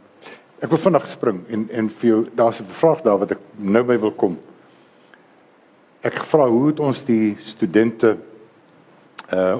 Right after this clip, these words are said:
proteste gerapporteer? Hoe het ons die taaldebat op Stellenbosch gerapporteer? En ek is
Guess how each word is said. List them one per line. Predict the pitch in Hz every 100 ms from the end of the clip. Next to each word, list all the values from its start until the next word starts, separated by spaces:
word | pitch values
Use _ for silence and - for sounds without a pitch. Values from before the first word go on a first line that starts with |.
| -
proteste | 107 - 104 - 98 95 - _ _ _ _
gerapporteer? | - 104 95 90 - 98 82 - - _ _ - _ _
Hoe | 180 220 160
het | 131 -
ons | 127 98 82 - - - - _ _ _ _ _ _ _ _
die | 113 107
taaldebat | - 120 117 117 104 101 - - - _ _
op | 139 -
Stellenbosch | - 151 226 113 87 - - -
gerapporteer? | 101 95 - 90 - 92 73 - - _ _ _ _ _ _ _ _ _ _ _ _ _ _ _ _ _ _ _ 104
En | 107
ek | 117
is | 127